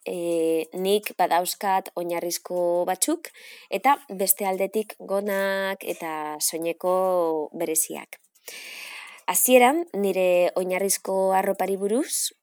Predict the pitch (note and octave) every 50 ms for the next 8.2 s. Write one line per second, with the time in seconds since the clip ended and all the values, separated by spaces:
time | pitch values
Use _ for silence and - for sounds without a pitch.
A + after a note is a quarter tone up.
0 | _ - _ _ _ F#3 F3+ E3+ E3+ E3+ - F#3 E3 E3 E3+ E3 E3+ E3+ E3 D#3+
1 | D#3 D#3+ D#3 - - E3+ D#3+ - - - _ _ _ - F3+ F#3 E3+ - - F3
2 | D#3+ - - - - - _ _ _ _ _ _ _ _ _ _ _ _ _ _
3 | - - - - - G3+ G3 F#3 F#3+ F#3 F3 F3+ F#3+ G3 G#3 G3+ A3 G#3+ G#3+ A3+
4 | C4+ C#4+ C#4 - - F#3+ F3+ F3 F3 F3 F3 E3 - F#3+ F#3 F#3+ F#3 F#3+ F#3 F3+
5 | - - G3 F#3 F#3 - - - - F#3 E3+ E3 D#3+ E3 D#3 E3 - - - -
6 | - - - - - - - - - - F3 - - D#3+ - - F3+ F3 F3 F#3
7 | G#3 - G3+ E3+ F3 E3+ - - F3 E3+ F3+ G#3+ A#3+ - - - _ - F#3 E3+
8 | - - D#3+